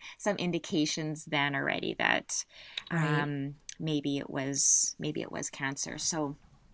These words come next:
Speaker 1: I, um, I received the actual diagnosis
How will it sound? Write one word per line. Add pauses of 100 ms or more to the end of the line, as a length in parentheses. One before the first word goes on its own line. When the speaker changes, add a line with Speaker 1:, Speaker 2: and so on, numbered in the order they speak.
(400)
Speaker 1:
I,
um, (100)
I
received
the
actual
diagnosis